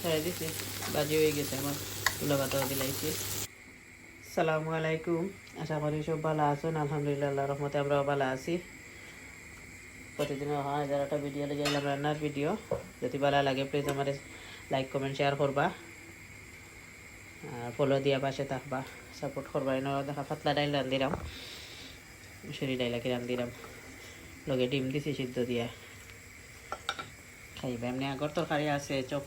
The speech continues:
কাৰী আছে, আৰু, আৰু কিটা, এ, টেঙা আছে মাছৰ।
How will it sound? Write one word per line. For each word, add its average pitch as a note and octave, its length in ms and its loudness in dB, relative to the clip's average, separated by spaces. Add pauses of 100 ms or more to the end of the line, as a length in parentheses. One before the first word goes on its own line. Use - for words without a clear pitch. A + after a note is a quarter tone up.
কাৰী D3 220 0
আছে, C3+ 320 0
আৰু, C3 180 -2 (720)
আৰু D3 100 -8
কিটা, C3 240 -4 (560)
এ, C3+ 160 0 (460)
টেঙা D#3+ 320 6
আছে C3+ 180 2
মাছৰ। B2+ 360 0